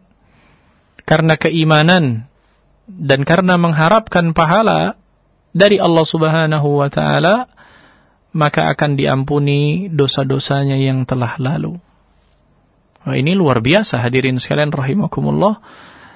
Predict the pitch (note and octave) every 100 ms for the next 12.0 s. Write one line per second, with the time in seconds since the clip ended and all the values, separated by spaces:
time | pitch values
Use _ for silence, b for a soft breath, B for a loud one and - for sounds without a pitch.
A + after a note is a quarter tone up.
0 | B - C#3 B2 - C#3+ C#3+ C3+ C3 C3
1 | C#3 E3+ A3 A3+ _ _ - B2+ D#3 D#3+
2 | C#3+ - C#3 E3+ F#3+ D3+ E3 A3 b b
3 | b b - C#3+ D3+ D3 C#3 D3+ C#3+ C#3
4 | C3+ D3 C#3 C3 B2+ C3+ B2+ - C3+ C#3
5 | D3+ E3 C#3+ C3+ B2+ - F3 D#3+ - C#3+
6 | D3 C#3+ C#3 G3 B3+ C4+ - _ _ _
7 | _ _ _ _ - B2+ B2 C3 D3 C#3
8 | C3 C3 B2+ B2+ C3 C#3+ - B B B
9 | B - C#3+ C3+ B2 C3 C3 - C#3 C3
10 | B2+ C3 - C3+ C3+ F#3 D#3+ C#3 C3+ B2
11 | C3 A#2+ B2+ A#2 A#2+ A#2+ - - -